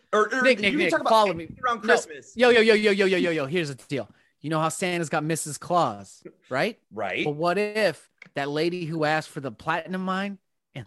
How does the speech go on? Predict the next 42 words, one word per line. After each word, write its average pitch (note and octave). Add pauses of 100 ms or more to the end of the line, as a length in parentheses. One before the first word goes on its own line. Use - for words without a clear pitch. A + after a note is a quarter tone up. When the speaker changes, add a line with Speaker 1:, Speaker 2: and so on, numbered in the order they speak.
Speaker 2:
the A#2
Corvette, F3 (500)
what D#3
if D3
he E3
did, D3+
what D#3
if E3
he E3+
did F#3
that? A2+
Now, E3 (300)
now E3+
Santa's F3+
got D3
two G3+
wives. A2+ (360)
I F#3+
call F#3+
this F3 (240)
polyamorous F#3
Christmas. -
<laughs> -
And A3+
then C4+
I D4
just C#4
hit C#4+
the C#4
b-, G#4
<laughs> -
drop A3+
the A#3+
beat A#3+
on D#4
you. G4+ (160)
Speaker 1:
Drop B3+
it. C3 (500)
Speaker 2:
<laughs> -
Yeah. D#4+ (500)
Speaker 1:
<laughs> -
Dude, A3+